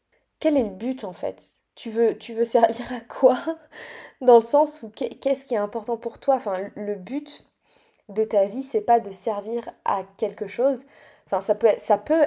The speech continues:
être ton but, mais à toi de voir si tu sers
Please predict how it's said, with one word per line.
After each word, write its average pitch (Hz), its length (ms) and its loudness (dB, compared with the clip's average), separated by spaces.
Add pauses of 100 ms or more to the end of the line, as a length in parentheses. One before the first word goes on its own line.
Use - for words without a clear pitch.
être 220 300 2
ton 214 160 -2
but, 285 380 -6
mais 220 360 2 (480)
à 208 120 -4
toi 285 280 4
de 214 140 -6
voir 208 380 0
si - 160 -12
tu - 140 -18
sers 262 480 0